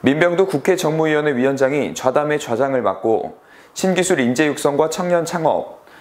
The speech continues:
미래 도시, 스마트 시티에서 블록체인 기술의 역할, 블록체인 기술의 진화와 전망, 블록체인과 금융의 디지털화 등의 주제로 비탈릭 부테린과 십오 분씩 대담 형식으로 진행됩니다.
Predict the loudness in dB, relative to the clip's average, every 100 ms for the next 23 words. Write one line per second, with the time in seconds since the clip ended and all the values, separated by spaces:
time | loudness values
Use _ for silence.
0 | -20 -8 0 2 2 0 2 0 0 -4
1 | -2 0 2 0 -2 0 0 0 0 0
2 | 0 0 0 0 -2 2 2 2 0 0
3 | -2 -8 -16 -20 -20 -20 -16 -2 0 2
4 | 0 0 0 0 0 0 0 0 2 0
5 | -4 -2 -2 -2 -6 -16 _ _ -20 -20
6 | -14 -2 0 2 2 2 2 0 0 0
7 | 0 0 -2 -6 -6 -4 0 0 2 0
8 | 0 -2 -2 -2 0 2 -2 -6 -18 -20
9 | -4 -2 2 2 2 -2 0 0 2 0
10 | 0 -2 -2 -2 -2 -4 -2 0 2 0
11 | -4 -2 0 0 -2 -2 -2 -2 -4 0
12 | 0 0 -6